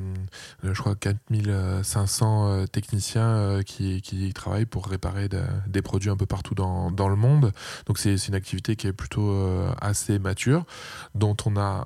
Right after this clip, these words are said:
euh, par exemple, sur le périmètre seconde vie, sur le périmètre location, extrêmement besoin pour garantir de pouvoir reconditionner des produits à chaque cycle et les remettre sur le marché avec, euh,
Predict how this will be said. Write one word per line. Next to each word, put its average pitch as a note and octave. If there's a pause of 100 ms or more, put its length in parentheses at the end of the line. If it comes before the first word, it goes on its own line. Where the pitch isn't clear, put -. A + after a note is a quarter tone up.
(120)
euh, F2+
par F#2
exemple, G2+
sur -
le F#2+
périmètre F#2+
seconde G2
vie, G#2
sur G2+
le F2+
périmètre F#2
location, F#2 (160)
extrêmement A2+
besoin A2
pour A2+
garantir G#2
de G#2
pouvoir G2+
reconditionner G2+
des G2+
produits G#2
à F#2+
chaque -
cycle G#2 (400)
et G#2+
les G2+
remettre G2+
sur G2
le F2+
marché F#2
avec, G2
euh, F#2